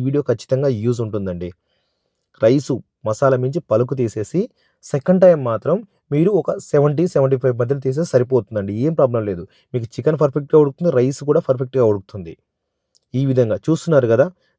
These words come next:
రైస్ ఎంత పొడుగ్గా ఉందో. సెకండ్ వాయి చూస్తున్నారు కదా, సెకండ్ వాయి రైస్ కొంచెం బెండ్ అయింది. బెండ్ అయితే మాత్రం మీకు పర్ఫెక్ట్‌గా వచ్చేస్తుందండి.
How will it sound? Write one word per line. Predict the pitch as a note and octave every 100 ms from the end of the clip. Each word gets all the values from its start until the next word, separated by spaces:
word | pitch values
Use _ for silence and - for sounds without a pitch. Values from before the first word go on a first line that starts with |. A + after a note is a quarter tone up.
| -
రైస్ | C3+ E3+
ఎంత | D3 B2+ C3
పొడుగ్గా | B2+ C3+ C#3
ఉందో. | A#2+ C#3
సెకండ్ | - C#3+ E3+
వాయి | D#3+ C#3+
చూస్తున్నారు | D3 C3 C#3 C3
కదా, | D#3
సెకండ్ | C3 D3+
వాయి | C#3 C3 G3+ - _ _
రైస్ | B2 C3 F#3+ G3
కొంచెం | C3 C3+ D#3 E3
బెండ్ | A#2+ B2+
అయింది. | C3 G2 E2+ - _ _ _ -
బెండ్ | B2 C#3
అయితే | D#3+ D#3
మాత్రం | C3+ C3 G3+ A#3
మీకు | B2+ B2+ _
పర్ఫెక్ట్‌గా | C3+ C#3+ C#3 C#3 B2+ F3+
వచ్చేస్తుందండి. | D#3+ - A#2+ - A2 F#2 F#2